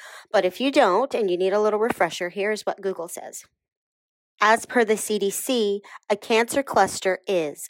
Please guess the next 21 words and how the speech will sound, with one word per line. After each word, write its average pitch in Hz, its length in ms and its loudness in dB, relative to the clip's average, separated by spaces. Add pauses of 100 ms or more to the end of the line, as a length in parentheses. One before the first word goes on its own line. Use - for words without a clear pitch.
a 202 100 2
greater 196 720 2
than 208 220 0
expected 202 800 -4 (100)
number 208 580 -4
of 233 200 -8
cancer 220 400 -8
cases - 640 -14 (400)
that 190 100 4
occurs 196 640 2
within 185 300 -6
people 240 500 0 (100)
in 180 140 -6
a 170 60 -8
geographic 208 920 -2 (100)
area 151 520 -2 (340)
over 185 540 0
a 220 40 -6
period 170 640 -8
of 185 140 -18
time. 139 460 -16